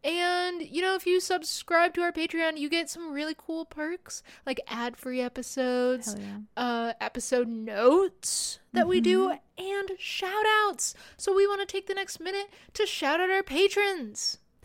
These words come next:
Speaker 2: Shout out to A J,
Speaker 1: Annie,
Speaker 2: Cheryl,
Speaker 1: Elise,
Speaker 2: Helena,
Speaker 1: Liv,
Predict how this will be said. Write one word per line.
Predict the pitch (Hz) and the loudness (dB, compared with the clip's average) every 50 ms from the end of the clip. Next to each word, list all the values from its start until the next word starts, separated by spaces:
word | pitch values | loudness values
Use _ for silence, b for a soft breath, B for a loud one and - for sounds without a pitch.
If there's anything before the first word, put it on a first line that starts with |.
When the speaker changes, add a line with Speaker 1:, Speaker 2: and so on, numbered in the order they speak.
| B B B B B | B B B B B
Speaker 2:
Shout | - - - - 392 392 381 330 | -8 -8 -4 0 4 4 4 6
out | 285 262 196 147 - - - - | 4 4 2 0 -2 -8 -18 -12
to | - - 226 214 196 185 185 233 226 - - _ - | -8 -4 -4 -2 -2 0 0 0 -2 -4 -4 _ -8
A | 349 403 440 427 | -2 0 0 0
J, | 339 - 339 330 277 240 208 196 196 202 226 233 _ _ _ _ - | 0 2 0 0 2 2 0 -2 -4 -6 -8 -12 _ _ _ _ -2
Speaker 1:
Annie, | - 427 427 415 403 392 339 294 254 233 220 208 196 | 0 2 4 4 4 2 0 -2 -4 -6 -8 -10 -14
Speaker 2:
Cheryl, | - - - 214 190 190 190 190 202 254 339 359 _ _ _ _ _ _ _ _ _ - - | -12 -6 -2 -2 -2 0 -2 -2 -2 -4 -6 -8 _ _ _ _ _ _ _ _ _ -6 -4
Speaker 1:
Elise, | 269 285 285 277 294 359 381 - - - - - - | -2 0 0 0 0 0 -2 -4 -6 -10 -10 -10 -2
Speaker 2:
Helena, | - 269 254 247 240 262 302 403 480 - _ _ _ b b b b b b | 2 4 4 4 4 2 2 0 0 -4 _ _ _ b b b b b b
Speaker 1:
Liv, | - 254 262 262 269 262 262 269 277 285 - - | -4 2 2 4 4 4 2 0 -2 -4 -12 -20